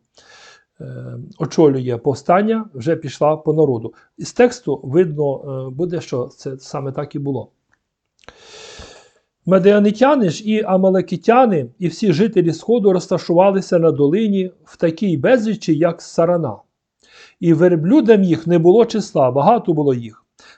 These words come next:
як піску на березі моря. Гедеон прийшов, і ось один розповідає іншому сон і говорить: "Снилося мені, начебто круглий ячмінний хліб котився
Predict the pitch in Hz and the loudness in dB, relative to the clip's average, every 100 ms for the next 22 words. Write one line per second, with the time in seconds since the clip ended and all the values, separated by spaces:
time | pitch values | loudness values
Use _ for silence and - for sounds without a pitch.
0 | - 156 185 - 214 - 240 196 156 175 | -2 2 2 0 -4 -2 -2 2 4 4
1 | 151 135 170 170 131 110 _ _ _ _ | 4 2 0 0 -2 -6 _ _ _ _
2 | - 131 139 202 233 156 127 - 147 190 | -8 -4 0 0 0 -2 -8 -4 0 0
3 | 190 - _ _ - - 170 220 247 180 | -2 -8 _ _ -20 -10 0 2 2 0
4 | 175 233 202 196 - 185 190 202 190 208 | 0 2 2 0 0 0 4 4 2 -4
5 | 214 - 165 139 - 190 156 127 175 127 | -4 -2 -4 -4 2 4 4 0 -2 0
6 | 160 151 110 107 _ - - - - 214 | 4 2 2 -12 _ -20 -20 -18 -2 2
7 | 302 247 208 190 175 131 110 147 214 214 | 4 2 2 0 0 -4 -2 2 4 2
8 | 196 196 - 196 269 240 214 165 160 165 | -4 -2 -2 2 2 4 2 0 -2 -2
9 | 220 196 135 - 160 254 - 156 - 202 | -2 -2 -4 -6 0 0 0 -4 0 -2
10 | 208 202 190 | 0 0 0